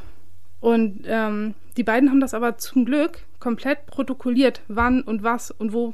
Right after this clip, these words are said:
passiert ist. Natürlich nur das, was offline passiert ist, das, was online passiert, kann man ja irgendwie so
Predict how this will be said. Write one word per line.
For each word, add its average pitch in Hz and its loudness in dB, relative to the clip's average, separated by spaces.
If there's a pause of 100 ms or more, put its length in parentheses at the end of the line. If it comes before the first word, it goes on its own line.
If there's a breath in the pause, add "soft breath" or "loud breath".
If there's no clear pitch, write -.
(120)
passiert 233 -4
ist. 294 -4
Natürlich 220 -2
nur 247 6
das, 226 -4
was 190 -8
offline 240 0
passiert 214 -6
ist, 196 -8
das, 202 -6
was 202 -8
online 220 -2
passiert, 214 -6
kann 240 -2
man 214 0
ja 196 -2
irgendwie 208 0
so 196 -2